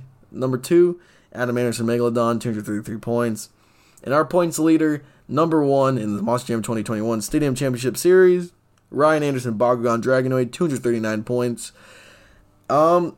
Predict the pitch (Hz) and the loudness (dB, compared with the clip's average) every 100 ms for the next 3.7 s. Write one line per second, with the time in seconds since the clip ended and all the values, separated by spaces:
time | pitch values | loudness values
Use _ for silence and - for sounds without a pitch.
0 | _ - 147 - 151 208 214 254 285 294 | _ -8 -6 2 4 4 2 0 -2 -6
1 | _ _ _ _ _ _ - - 170 170 | _ _ _ _ _ _ -20 -2 4 6
2 | 165 151 147 131 147 180 180 170 170 160 | 8 8 6 2 2 2 4 4 4 0
3 | 143 156 156 147 123 107 107 | 0 2 4 4 2 2 0